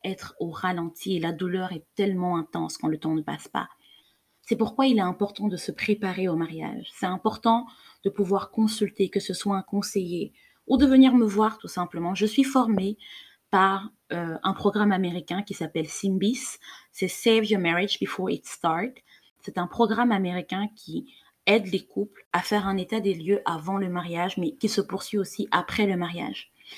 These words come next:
Parce qu'avant le divorce, avant cette étape où on dit on se sépare, il y a des étapes de guérison que l'on peut mettre en place.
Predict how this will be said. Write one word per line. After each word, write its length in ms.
Parce 140
qu'avant 300
le 80
divorce, 420
avant 180
cette 200
étape 340
où 80
on 40
dit 140
on 100
se 160
sépare, 580
il 140
y 80
a 60
des 240
étapes 340
de 100
guérison 560
que 120
l'on 140
peut 140
mettre 380
en 60
place. 440